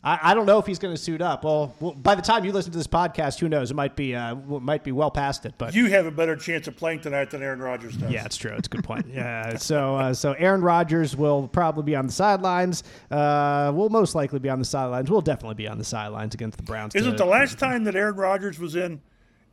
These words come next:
Speaker 2: Canton, Ohio, when, when the Colts and Packers played?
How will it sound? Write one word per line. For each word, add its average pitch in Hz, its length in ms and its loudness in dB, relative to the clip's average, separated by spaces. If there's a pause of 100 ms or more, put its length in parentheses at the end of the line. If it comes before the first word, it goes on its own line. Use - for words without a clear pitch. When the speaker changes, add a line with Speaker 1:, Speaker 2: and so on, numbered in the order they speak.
(100)
Speaker 2:
Canton, 202 320 -4
Ohio, 170 560 0 (840)
when, 180 260 -2
when 160 520 -4
the 160 100 -4
Colts 185 340 -2
and 160 120 -8
Packers 170 360 -2
played? 185 340 0